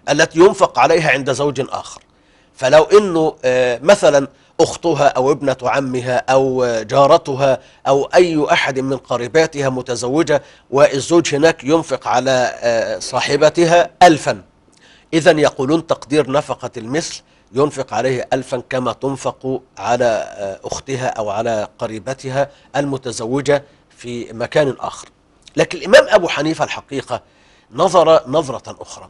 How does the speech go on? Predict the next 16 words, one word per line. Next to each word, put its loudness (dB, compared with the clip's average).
قال 0
هذه -4
النفقة -8
أي 2
نعم -4
قد 2
تكون -4
الزوجة -6
غنية -2
وصاحبة -8
مال -2
وقد -16
تكون -10
صاحبة -6
مركز -6
اجتماعي، -2